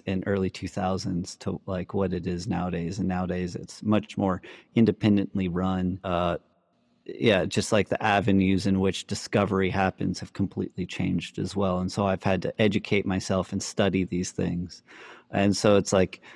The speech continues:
yeah, it's wearing multiple hats, but also at the same time, it's like, I'm, ever since I was six, I knew I wanted to do this. So it's like,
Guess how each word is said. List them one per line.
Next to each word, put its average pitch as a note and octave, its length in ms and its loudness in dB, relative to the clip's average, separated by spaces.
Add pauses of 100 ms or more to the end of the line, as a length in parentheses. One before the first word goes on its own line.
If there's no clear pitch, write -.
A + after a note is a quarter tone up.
(160)
yeah, B2 180 6
it's G#2+ 180 2
wearing A2 420 8
multiple G2+ 560 4
hats, G2 580 0
but G#2 160 6
also G#2 340 4
at G2+ 60 2
the - 60 -8
same G#2 300 4
time, G2+ 380 4
it's - 180 -2
like, F#2 320 0 (1040)
I'm, G#2 580 6 (840)
ever B2 280 6
since B2 200 4
I A#2+ 100 6
was G2+ 120 2
six, - 260 2
I A2 80 6
knew G#2 200 6
I G2 60 6
wanted G2+ 240 2
to F#2 60 0
do G#2 160 2
this. G2 160 2
So F#2+ 180 -2
it's F2+ 140 -4
like, F#2 300 -2